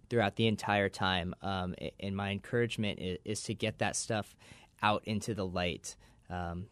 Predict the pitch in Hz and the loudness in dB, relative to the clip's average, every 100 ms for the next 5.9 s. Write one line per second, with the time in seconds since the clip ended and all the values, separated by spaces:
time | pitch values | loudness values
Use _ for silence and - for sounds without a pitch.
0 | - - 95 - 95 92 90 - - - | -12 -8 -6 -4 -2 -2 -2 -6 -14 -20
1 | _ - 120 107 117 117 - 113 - 101 | _ 0 2 4 6 4 4 -2 0 -2
2 | 107 104 82 - 98 98 95 95 - - | 0 2 0 0 2 2 0 -2 -6 -8
3 | - 95 90 87 85 85 85 - 107 104 | -4 -2 -2 -4 -4 -4 -6 -4 -2 0
4 | 101 - 95 92 95 - 90 98 90 - | -2 -2 -2 -2 -2 -4 -6 -2 -2 -2
5 | 92 92 - - 101 95 90 87 | -6 -6 -8 -8 -8 -6 -6 -6